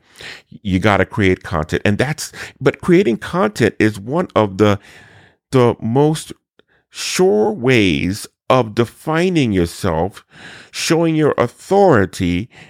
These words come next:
and, and building your credibility. You can do that very easily with, uh, a modest content strategy. So you've done that, and you create the content who, to define who you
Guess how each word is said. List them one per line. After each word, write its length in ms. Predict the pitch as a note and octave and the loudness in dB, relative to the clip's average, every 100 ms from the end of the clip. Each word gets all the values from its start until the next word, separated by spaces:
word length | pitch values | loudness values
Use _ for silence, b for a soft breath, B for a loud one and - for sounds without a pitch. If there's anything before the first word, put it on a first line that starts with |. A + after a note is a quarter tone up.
| B - | B -2
and, 260 | B2 B2 - | 0 0 0
and 240 | B2 A2+ | -2 0
building 480 | G2 C3 C#3 B2+ B2+ | 0 2 2 0 -2
your 160 | A#2+ A2+ | -2 -2
credibility. 1080 | - A2 G2 F2 F2 D2+ - - - - E2 | -2 -2 0 0 0 -2 -6 -12 -12 -12 -6
You 160 | F#2 C#3 | 0 0
can 220 | - G#2 | 0 -2
do 160 | A#2 | 0
that 220 | G#2+ F#2+ - | 2 0 -2
very 460 | - D3 D#3 G#2+ - | -2 2 4 2 0
easily 500 | E2+ E2+ E2+ E2 E2+ - B B B | -2 0 0 0 -2 -12 B B B
with, 260 | F#2 F#2+ - - | 2 2 0 -4
uh, 280 | F#2+ F2 E2+ b b _ - | 0 0 -2 b b _ -4
a 80 | G2+ | -2
modest 720 | G#2 G#2 G2+ F#2 G2 - - _ - | 0 2 4 4 0 -4 -18 _ -14
content 580 | - F#2+ E2+ - E2 - | -6 -6 -4 -4 -4 -6
strategy. 800 | - - D#2+ - - G2+ - - _ _ _ _ _ B B | -12 -8 -6 -6 -10 -12 -14 -16 _ _ _ _ _ B B
So 120 | D#3 | 0
you've 240 | D3 C3+ B2+ | 2 2 0
done 220 | F3 F#3 | 0 2
that, 240 | F2+ F2+ | 2 2
and 200 | - G2+ - B | 0 -2 -4 B
you 140 | G#2+ A#2 | -2 -2
create 300 | - D3+ F3 | 0 0 0
the 80 | |
content 520 | D#3+ - B2 A2 G#2+ - | -4 -4 -4 -2 -4 -4
who, 120 | A2+ | -2
to 120 | G2 | 2
define 500 | F2 - A#2 A2+ A#2+ | 0 0 0 2 0
who 240 | A2+ A#2 | -2 -4
you 240 | G2+ F#2 | -2 -2